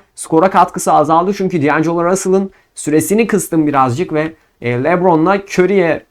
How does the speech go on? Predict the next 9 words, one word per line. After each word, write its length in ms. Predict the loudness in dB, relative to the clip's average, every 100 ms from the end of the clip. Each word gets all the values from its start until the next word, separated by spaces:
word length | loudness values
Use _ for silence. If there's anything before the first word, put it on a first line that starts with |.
| -8
paylaştırdım 720 | -4 -2 -2 -4 -8 -6 -4
onu. 280 | -4 -4 -8 _ _
Sadece 300 | -2 0 2
Vanderbilt 560 | 2 0 -2 -4 -6
birazcık 360 | -4 -2 -2 -6
fazla 300 | -6 -6 -6
oynamış. 580 | -6 -6 -8 -12 -18 _ _ _ _ _ _ -8
Onun 280 | -4 -2
dışında 400 | -2 -2 -2 -2